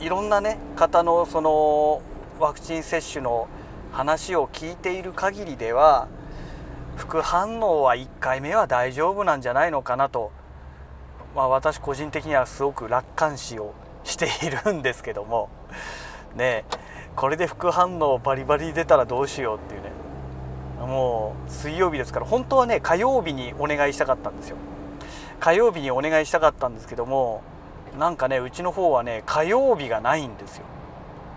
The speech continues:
もうね、めちゃくちゃですよね。で、しょうがなく水曜日にしたっていうね。だから、水曜日に打ったところですぐ副反応がね、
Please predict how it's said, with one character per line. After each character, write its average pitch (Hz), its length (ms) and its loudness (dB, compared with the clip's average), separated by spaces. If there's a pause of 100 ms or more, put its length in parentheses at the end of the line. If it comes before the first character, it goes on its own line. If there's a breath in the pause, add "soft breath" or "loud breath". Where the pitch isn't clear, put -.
(240)
も 135 140 0
う 120 40 -2
ね、 120 300 -2
め 135 100 -4
ち - 80 4
ゃ 226 60 4
く - 60 -6
ち 311 60 6
ゃ 294 60 8
で 285 80 0
す 208 160 -4
よ 113 140 -2
ね。 120 160 -2 (1600)
で、 156 600 2
し - 100 -4
ょ 165 80 2
う 156 60 0
が 160 60 8
な 151 100 6
く - 100 -10
水 131 160 -6
曜 127 160 0
日 113 80 -10
に 104 120 -12
し - 60 -10
た 101 100 -6
っ - 20 -12
て - 160 -14
い - 40 -14
う - 60 -12
ね。 165 100 -4 (1400)
だ 113 120 -4
か 113 100 -2
ら、 117 260 2 (1200 loud breath)
水 208 300 -4
曜 240 220 4
日 180 120 -2
に 147 100 -2
打 156 80 -4
っ 170 40 -8
た 147 200 4
と 139 100 -4
こ 147 140 -2
ろ 131 140 -2
で 120 140 -4
す - 220 -4
ぐ 208 120 2
副 - 220 2
反 170 320 4
応 131 200 0
が 117 140 0
ね、 156 280 -2